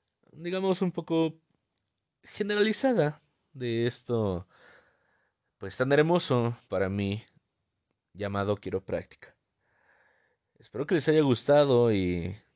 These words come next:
nos veremos próximamente en, en una siguiente emisión de Cario Mind.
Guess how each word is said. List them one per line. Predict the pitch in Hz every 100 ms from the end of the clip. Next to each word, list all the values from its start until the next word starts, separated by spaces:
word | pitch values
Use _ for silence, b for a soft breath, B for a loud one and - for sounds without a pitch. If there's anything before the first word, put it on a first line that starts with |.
| _ -
nos | 85
veremos | 98 131 151
próximamente | 160 156 175 143 123 123 123 120 113
en, | 101
en | 92 87 104
una | 107 104
siguiente | - 98 98 98 92
emisión | 92 95 156 120 131 B B B B
de | 95 104
Cario | 123 127
Mind. | 120 147